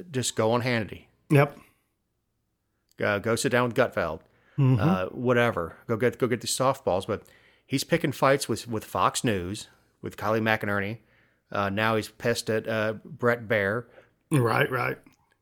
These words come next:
Speaker 1: Uh, so he's, he's picking these fights where he has, he has fewer and fewer allies in the, in the, uh, uh,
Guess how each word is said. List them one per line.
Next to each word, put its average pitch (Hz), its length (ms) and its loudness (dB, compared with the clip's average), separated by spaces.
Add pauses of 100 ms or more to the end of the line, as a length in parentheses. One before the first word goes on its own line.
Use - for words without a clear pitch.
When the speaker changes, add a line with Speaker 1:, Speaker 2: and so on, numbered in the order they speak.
(800)
Speaker 1:
Uh, 113 340 2 (140)
so - 260 -2
he's, 139 220 0
he's 139 160 0
picking 180 300 0
these 123 140 0
fights 147 440 0
where 123 160 2
he 135 100 0
has, 143 160 2
he - 120 -16 (180)
has 131 180 0
fewer 170 400 0
and 143 100 0
fewer 143 520 2
allies 110 640 4
in 107 200 -4
the, 104 360 -6 (160)
in 113 240 -6
the, 101 220 -6
uh, 104 80 -4
uh, 98 320 -6